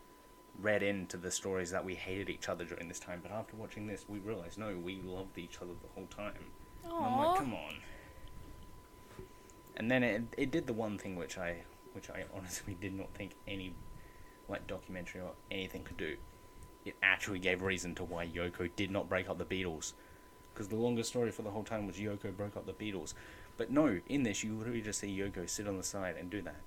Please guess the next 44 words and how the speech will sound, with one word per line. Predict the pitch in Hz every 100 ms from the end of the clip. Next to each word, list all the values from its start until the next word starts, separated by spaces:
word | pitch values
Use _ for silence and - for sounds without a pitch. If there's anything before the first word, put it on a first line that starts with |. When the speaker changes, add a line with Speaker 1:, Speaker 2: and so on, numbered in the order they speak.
| - -
Speaker 1:
The | 117
other | 135 156
Beatles | 117 131 123 98
loved | 113 139 101
Yoko. | 85 76 - 90
They | 101
approved | 92 127 127
of | 85
her. | 82 80
They're | 92
like, | 98 98
"No, | 113
we | 87 95 - -
do | 101
not | 101 - - - - -
care | - 101
that | 101 -
she's | - 87
here. | 98 120 - 85 -
It's, | 98 - - - - - -
she's | - - 107 87 - - -
John | - 87 92
Stone | - - - - 90 104 - - - - - -
and | 92
keeps | - 92 -
him | 101 98 85 - - - - - - -
down | 82 92
to | 92 -
earth, | 85 87 120 - - - - -
and | - 95
we |
love | 120 160
it | 113 -
for | 82
him." | 95 87 - - - - 135
It's | 135
changed | - 143 123 104
my | 104 95
outlook | 92 69 92 87
on | 98 85
history | 87 - - 90 87
and | 90 87 90
the | 92
boys. | 82 95 87 87 82 -